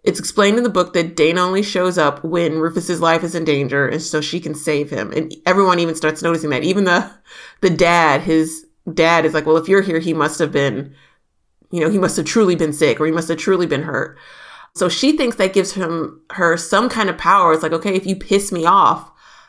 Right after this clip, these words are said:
I'll just not save you next time." But Rufus almost seems to, like, just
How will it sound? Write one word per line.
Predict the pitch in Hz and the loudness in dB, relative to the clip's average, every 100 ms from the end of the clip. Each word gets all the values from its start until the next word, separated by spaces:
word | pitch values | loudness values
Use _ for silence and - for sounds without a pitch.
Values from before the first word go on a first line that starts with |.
| _ _ - | _ _ 0
I'll | 151 170 | 2 0
just | 165 - | -2 -2
not | 160 156 | 0 0
save | - 156 185 | 2 2 2
you | 165 | 0
next | 135 127 - | -4 -6 -6
time." | 156 120 156 | -4 -2 0
But | 156 | 0
Rufus | 160 277 311 - | 2 0 0 0
almost | 151 170 165 - | 2 2 0 0
seems | 160 156 - | -2 -2 -4
to, | 156 | 0
like, | 127 87 - - | 0 0 -6 -8
just | 156 156 - - | -8 -6 -12 -20